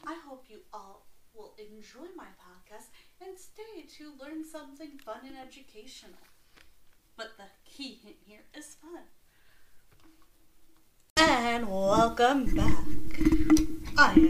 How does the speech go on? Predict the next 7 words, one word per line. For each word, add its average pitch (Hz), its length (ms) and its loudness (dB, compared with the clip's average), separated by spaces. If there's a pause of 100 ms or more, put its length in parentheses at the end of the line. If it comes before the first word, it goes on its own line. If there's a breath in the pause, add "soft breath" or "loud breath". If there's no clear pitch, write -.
(140)
am 202 240 -2
your 254 160 -4
host, 202 440 -14
the 208 420 -10
s-, - 380 -18 (580 loud breath)
Anna 254 180 -2
May. 196 380 -6